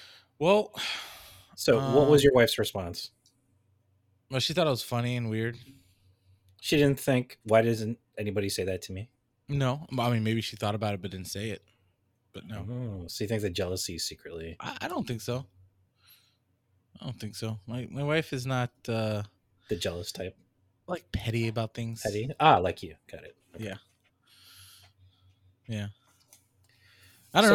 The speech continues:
Speaker 2: So
Speaker 1: know. I, I think
Speaker 2: what,
Speaker 1: it was cool. I,
Speaker 2: what
Speaker 1: I
Speaker 2: did the, the, um, fellow dad say
Speaker 1: We both
Speaker 2: about
Speaker 1: agreed.
Speaker 2: it?
Speaker 1: We were like, "That's pretty cool." You know, like, we weren't expecting any of this. And essentially said it, it's,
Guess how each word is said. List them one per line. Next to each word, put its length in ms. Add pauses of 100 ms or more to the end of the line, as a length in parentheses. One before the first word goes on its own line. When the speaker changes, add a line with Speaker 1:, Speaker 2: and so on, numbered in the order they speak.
(100)
Speaker 2:
So 80
Speaker 1:
know. 80
I, 140
I 20
think 240
Speaker 2:
what, 40
Speaker 1:
it 20
was 100
cool. 340 (220)
I, 100
Speaker 2:
what 120
Speaker 1:
I 60
Speaker 2:
did 160
the, 520 (100)
the, 300
um, 280
fellow 640 (360)
dad 240
say 240 (600)
Speaker 1:
We 100
both 220
Speaker 2:
about 200
Speaker 1:
agreed. 100
Speaker 2:
it? 40
Speaker 1:
We 80
were 120
like, 180
"That's 160
pretty 200
cool." 320 (220)
You 100
know, 140
like, 140
we 80
weren't 240
expecting 440
any 160
of 80
this. 240 (840)
And 380
essentially 400
said 300
it, 180
it's, 480